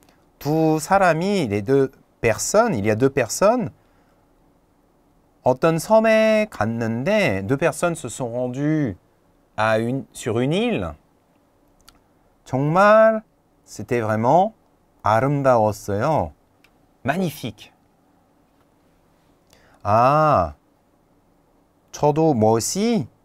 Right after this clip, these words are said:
그거 봤어요. 머시, je l'ai vu. J'ai regardé cette série. 거기, à, à cet endroit, 제가 작년 여름 휴가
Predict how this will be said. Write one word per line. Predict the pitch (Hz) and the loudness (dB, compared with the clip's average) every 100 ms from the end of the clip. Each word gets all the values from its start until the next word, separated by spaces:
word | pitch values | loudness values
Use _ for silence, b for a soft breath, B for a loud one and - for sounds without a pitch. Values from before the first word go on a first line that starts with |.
| _ | _
그거 | - 135 170 | -4 0 2
봤어요. | 135 104 - 139 131 110 | 2 -2 -4 -4 -4 -2
머시, | 117 139 190 | -2 -2 -4
je | 143 | -4
l'ai | 127 131 | -2 -2
vu. | 120 139 123 - - | -4 -8 -8 -12 -12
J'ai | 92 | -8
regardé | 104 127 127 127 127 | -4 0 0 -2 -6
cette | 104 90 | -6 -12
série. | - 95 165 _ _ _ _ _ _ _ _ _ _ _ _ | -12 -12 -12 _ _ _ _ _ _ _ _ _ _ _ _
거기, | - 165 156 185 185 78 - _ _ _ _ _ _ _ - | -2 -2 0 -2 -2 -4 -10 _ _ _ _ _ _ _ -20
à, | - - - - - | -20 -12 -12 -12 -6
à | 110 | -4
cet | - | -2
endroit, | 117 120 190 247 - _ _ _ _ _ _ | 0 2 4 2 -4 _ _ _ _ _ _
제가 | - 123 151 151 151 | -4 2 4 4 2
작년 | - 120 123 131 139 151 147 127 | -2 -4 -2 -2 0 0 0 -2
여름 | 110 110 117 147 139 | 0 0 2 0 -2
휴가 | - 240 | -2 0